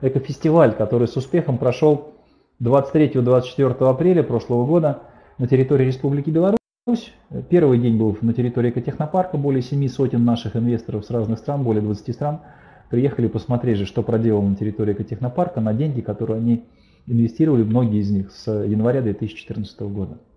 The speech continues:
Это тогда началось привлечение инвестиций. Тогда был первый этап. Тогда была, скажем так, венчурная премия, либо,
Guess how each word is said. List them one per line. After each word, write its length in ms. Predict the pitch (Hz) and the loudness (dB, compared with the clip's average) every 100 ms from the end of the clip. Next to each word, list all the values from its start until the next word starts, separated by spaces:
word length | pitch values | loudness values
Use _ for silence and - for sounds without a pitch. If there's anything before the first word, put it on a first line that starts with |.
| _ _ | _ _
Это 160 | 113 | -8
тогда 280 | 104 110 117 | -4 -2 -2
началось 380 | 135 120 107 110 | -2 -4 -4 -6
привлечение 480 | - 95 92 101 98 | -4 -6 -6 -6 -6
инвестиций. 440 | 92 87 - - _ _ _ _ | -6 -8 -20 -20 _ _ _ _
Тогда 240 | 101 123 | -2 -2
был 140 | 131 113 | 0 -2
первый 340 | 120 107 104 | -2 -2 -4
этап. 240 | 101 85 | -6 -10
Тогда 240 | - 120 156 | -6 -2 0
была, 200 | 139 120 | 0 -2
скажем 280 | - 113 107 | -4 -4 -4
так, 180 | 101 | -4
венчурная 400 | 120 127 123 117 | -4 -4 -2 -2
премия, 420 | 110 147 190 113 92 | 0 0 0 -2 -8
либо, 400 | 107 110 107 - | -6 -2 -4 -6